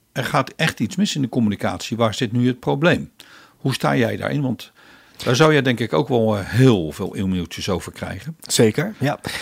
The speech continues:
Speaker 2: Nou, ik denk, <clears throat> iedere keer als een politicus het woord crisis gebruikt, doet een politicus iets verkeerd. Er is niet een stikstofcrisis, er is niet een klimaatcrisis. We hebben wel, ehm, grote problemen om, eh,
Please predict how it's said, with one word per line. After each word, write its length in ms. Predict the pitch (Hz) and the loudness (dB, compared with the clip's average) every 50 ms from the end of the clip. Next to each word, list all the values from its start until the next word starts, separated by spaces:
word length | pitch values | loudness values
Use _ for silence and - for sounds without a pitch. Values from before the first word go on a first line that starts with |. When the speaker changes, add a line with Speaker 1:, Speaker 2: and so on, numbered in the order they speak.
| - - - | -10 0 4
Speaker 2:
Nou, 140 | 147 139 | 6 6
ik 100 | 147 151 | 6 8
denk, 260 | 156 165 165 170 - - - _ - - | 6 6 6 4 2 -4 -6 _ 0 0
<clears throat> 160 | 131 131 - | 0 2 2
iedere 260 | - 175 170 175 160 | 4 6 6 6 6
keer 180 | - - 160 143 | 4 4 4 6
als 120 | 139 123 | 6 4
een 120 | 127 123 | 2 2
politicus 440 | - - 135 143 151 - - 127 110 | 2 2 4 4 2 0 -2 -4 -2
het 100 | 120 113 | -2 0
woord 200 | 113 113 107 - | 0 -2 -2 -2
crisis 460 | - - 151 175 180 151 151 139 - | -4 0 2 4 4 6 4 2 2
gebruikt, 600 | - - 127 110 110 113 107 107 104 - - - - - - 104 | 0 -2 -2 0 2 2 2 2 0 -4 -10 -16 -16 -16 -16 -12
doet 220 | 104 107 120 117 | -6 -6 -4 -2
een 80 | - 110 | -2 -2
politicus 460 | - 117 113 110 107 - - 110 104 107 | 0 0 -2 -2 -2 -6 -8 -6 -4 -4
iets 300 | 104 98 - - - - | -4 -6 -8 -12 -14 -16
verkeerd. 480 | - - - - - 95 - - - _ _ _ _ _ _ _ _ _ | -16 -16 -10 -8 -8 -8 -8 -10 -14 _ _ _ _ _ _ _ _ _
Er 220 | - - 113 113 - | -6 -4 -4 -2 0
is 260 | 151 143 131 - - | 0 0 0 2 2
niet 200 | 123 127 123 127 | 2 2 2 2
een 60 | - | -2
stikstofcrisis, 920 | - - - 107 - - - 113 104 - - - 131 139 131 135 131 - - | -4 -4 -4 -4 -4 -4 -6 -6 -6 -4 0 2 2 4 4 2 0 0 -2
er 80 | 107 107 | -2 -2
is 140 | 110 104 | -4 -2
niet 160 | - 117 107 - | -4 -4 -6 -6
een 60 | 101 | -6
klimaatcrisis. 960 | - - 110 - 98 95 95 - - - - 120 113 - 165 160 - - _ _ - - - - - - - | -6 -4 -4 -2 -2 -4 -4 -6 -6 -2 0 0 0 -2 -4 -10 -12 -16 _ _ -20 -20 -20 -20 -20 -18 0
We 60 | - 165 | 4 6
hebben 180 | 170 180 170 | 8 8 10
wel, 300 | 151 139 139 127 - _ _ _ _ _ _ _ _ | 10 10 8 8 4 _ _ _ _ _ _ _ _
ehm, 480 | - 120 117 110 110 107 107 107 107 120 | -4 -2 0 0 0 0 0 0 -2 -4
grote 360 | - - - - 147 135 120 - | -8 -2 4 6 6 6 4 4
problemen 560 | - 127 117 135 165 147 117 120 131 135 - | 2 2 4 6 6 6 6 6 4 2 2
om, 380 | - 110 113 110 113 110 117 - _ _ _ | 2 2 2 2 0 -2 -4 -8 _ _ _
eh, 140 | - 107 | -8 -6